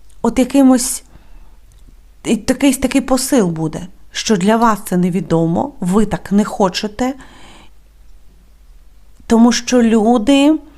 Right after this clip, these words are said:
тут будуть, ем, знаєте, як наполягати, і будуть, е, всі способи приміняти, щоб ви погодилися.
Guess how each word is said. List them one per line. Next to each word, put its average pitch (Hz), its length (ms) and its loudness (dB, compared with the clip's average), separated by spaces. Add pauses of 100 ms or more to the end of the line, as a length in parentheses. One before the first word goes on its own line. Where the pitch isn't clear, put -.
(320)
тут 95 200 0
будуть, 117 520 0
ем, 107 320 0 (160)
знаєте, 226 400 0
як 202 240 -2
наполягати, 202 960 2 (380)
і 214 200 2
будуть, 208 560 0
е, 208 120 2
всі 190 280 -4
способи 208 560 0
приміняти, 190 600 0
щоб 202 320 -2
ви 190 160 0
погодилися. 185 880 -2